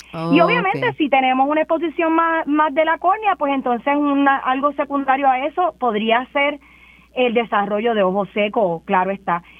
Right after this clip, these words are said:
Speaker 1: Y entre los tratamientos para eso, pues, pues la lubricación juega un papel bien importante, y más allá, pues, que un oftalmólogo,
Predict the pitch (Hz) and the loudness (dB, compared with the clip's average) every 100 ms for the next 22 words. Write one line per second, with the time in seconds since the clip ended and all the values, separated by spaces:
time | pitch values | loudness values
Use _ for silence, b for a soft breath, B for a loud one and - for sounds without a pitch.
0 | B B 240 240 240 240 233 214 220 208 | B B 0 0 0 0 0 0 -2 0
1 | 208 208 220 262 254 247 302 415 349 262 | -2 -2 -2 -2 0 0 0 -2 -4 -2
2 | 233 226 - 233 233 226 214 202 202 - | -4 -6 -6 0 0 0 -2 0 -2 -2
3 | 240 240 262 277 269 247 247 254 262 240 | 0 4 4 2 0 0 0 2 2 0
4 | 247 233 254 262 254 247 302 381 330 302 | 0 0 2 2 2 0 0 0 0 -2
5 | B B B 262 247 247 277 277 277 294 | B B B 2 4 4 2 2 0 0
6 | 285 226 214 - 233 220 208 226 208 196 | -2 0 0 0 -2 2 2 2 2 0